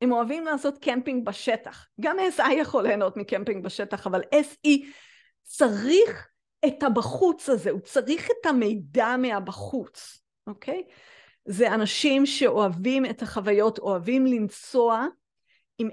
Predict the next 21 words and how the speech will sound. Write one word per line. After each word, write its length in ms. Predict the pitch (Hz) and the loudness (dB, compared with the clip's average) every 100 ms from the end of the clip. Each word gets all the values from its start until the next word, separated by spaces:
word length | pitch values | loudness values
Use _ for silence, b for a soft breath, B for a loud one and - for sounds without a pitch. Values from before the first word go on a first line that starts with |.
| - | -4
אס 180 | 403 370 | -4 -4
אי 100 | 330 | -2
מרגיש 440 | 269 214 269 269 | -2 -2 -6 -4
מה 120 | 220 | -6
קורה 280 | 220 196 185 | -4 -2 -2
אצלו 360 | 165 - 180 185 | -2 -6 -4 -2
בפנים, 440 | 311 - 359 359 | -4 -4 -2 0
והוא 160 | 202 180 | 0 0
רוצה 400 | 180 - - 208 | -2 -6 0 0
שתהיה 420 | - 180 - 180 | -2 -12 -4 -2
לו 100 | 165 | -2
חוויה 380 | - 175 175 180 | -6 -6 -4 -4
טובה, 440 | - 170 196 254 294 b b b b _ _ _ | -8 -2 2 2 0 b b b b _ _ _
אס 240 | 370 - - _ | 2 2 -12 _
אי 80 | 359 480 392 - | 8 8 6 4
יותר 300 | 294 285 392 | 2 4 4
רוצה 400 | 311 - - 381 | 4 0 0 2
את 120 | 370 | 2
החוויה, 500 | 339 - 202 202 226 - - _ | 0 0 0 2 2 2 -4 _
הוא 140 | 247 | 4
רוצה 280 | 226 226 | 4 4